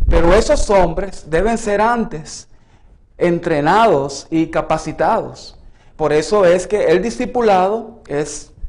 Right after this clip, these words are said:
un enfoque hacia adentro, con la finalidad de,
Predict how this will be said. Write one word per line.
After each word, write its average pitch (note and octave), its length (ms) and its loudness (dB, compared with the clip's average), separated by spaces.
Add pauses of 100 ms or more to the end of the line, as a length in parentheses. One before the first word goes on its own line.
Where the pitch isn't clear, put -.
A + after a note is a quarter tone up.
(420)
un F#3 180 -2
enfoque F#3+ 480 0
hacia F#3+ 220 -2
adentro, A#3 540 2 (420)
con E3 180 -2
la D#3 80 -2
finalidad D#3 760 0 (340)
de, C#3+ 640 -2